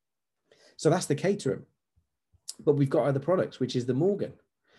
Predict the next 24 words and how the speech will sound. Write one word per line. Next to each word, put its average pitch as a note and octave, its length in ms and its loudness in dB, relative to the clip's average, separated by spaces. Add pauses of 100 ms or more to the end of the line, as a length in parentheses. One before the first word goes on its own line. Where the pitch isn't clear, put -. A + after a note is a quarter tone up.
(160)
Now, C#3 120 4
the C3 80 4
Morgan D3 420 6
is A#2+ 140 0
the B2 80 2
done B2+ 260 4
for F3 280 2
you. G2 160 0
This D3 200 0
is D3+ 100 0
where C3 180 4
we C3 140 4
are, G#2+ 220 2
like C3+ 160 0
I - 20 4
say, B2+ 300 0 (340)
doing C3 280 8
absolutely C3+ 440 0
everything E3 320 0
in A2+ 100 0
Caterham, C3+ 600 0 (240)
but B2+ 80 2
we're B2 100 2
now E3 220 4